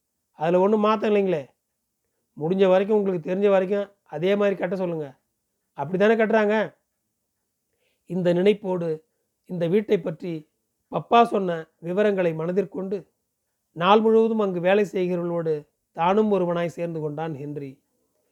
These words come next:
இந்த வீட்டு வேலையை தொடங்கிய முதல் நாள்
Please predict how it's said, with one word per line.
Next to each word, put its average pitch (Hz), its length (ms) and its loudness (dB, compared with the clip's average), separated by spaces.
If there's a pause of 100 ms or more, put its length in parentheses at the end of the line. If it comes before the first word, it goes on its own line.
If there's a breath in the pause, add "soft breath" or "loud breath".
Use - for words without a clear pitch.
(400)
இந்த 202 160 -2
வீட்டு 233 280 0
வேலையை 202 420 4
தொடங்கிய 202 420 -2
முதல் 175 280 -2
நாள் 160 240 -6